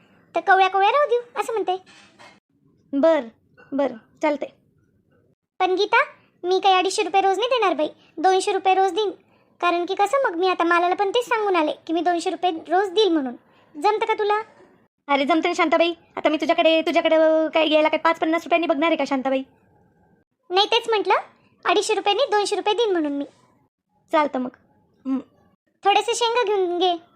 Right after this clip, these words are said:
Speaker 1: वाटलंस तर, रात्री आमटी वगैरे बनवायला काही किंवा उकडून खा.
Speaker 2: चालतं, चालतं.
Speaker 1: का गं गीता,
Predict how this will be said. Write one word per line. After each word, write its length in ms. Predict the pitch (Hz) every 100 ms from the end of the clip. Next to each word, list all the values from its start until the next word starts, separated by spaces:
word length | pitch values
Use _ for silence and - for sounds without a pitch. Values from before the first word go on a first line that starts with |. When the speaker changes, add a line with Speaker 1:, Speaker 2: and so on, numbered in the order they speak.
| -
Speaker 1:
वाटलंस 360 | 330 294 320 320
तर, 120 | 320 - _ _
रात्री 240 | 330 330 330
आमटी 280 | 311 311 330
वगैरे 260 | 294 302
बनवायला 340 | 311 311 302 311
काही 200 | 311 294
किंवा 200 | 302 330
उकडून 320 | 320 320 311
खा. 220 | - 285 - _ _ _ _ _ _ _ _ _ -
Speaker 2:
चालतं, 220 | 294 262
चालतं. 240 | 269 247 - - _ _ _ - - 1077 1077 1077 _ _ _ _ _ _ _ _
Speaker 1:
का 100 | 330
गं 140 | 302 349
गीता, 240 | 381